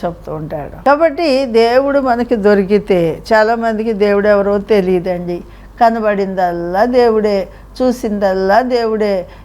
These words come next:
ఎవరు ఏది చెప్తే అదే దేవుడని నమ్మేటటువంటి వారు. పూర్వీకుల దగ్గర నుంచి కూడా ఒక మొండి ముద్ర వేసుకొని, ఒక బండ ముద్ర వేసుకొని,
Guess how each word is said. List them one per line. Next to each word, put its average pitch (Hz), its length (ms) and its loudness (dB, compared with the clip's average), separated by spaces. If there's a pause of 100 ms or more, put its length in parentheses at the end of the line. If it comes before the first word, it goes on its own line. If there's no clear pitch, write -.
ఎవరు 214 240 2
ఏది 240 440 4
చెప్తే 262 420 0
అదే 262 340 2
దేవుడని 233 600 0
నమ్మేటటువంటి 208 920 -2
వారు. 180 260 2
పూర్వీకుల 233 680 0
దగ్గర 220 300 -2
నుంచి 214 340 -4
కూడా 202 520 0 (280)
ఒక 220 140 0
మొండి 240 600 0
ముద్ర 214 440 0
వేసుకొని, 202 760 0
ఒక 196 220 0
బండ 202 520 0
ముద్ర 220 380 0
వేసుకొని, 185 840 -4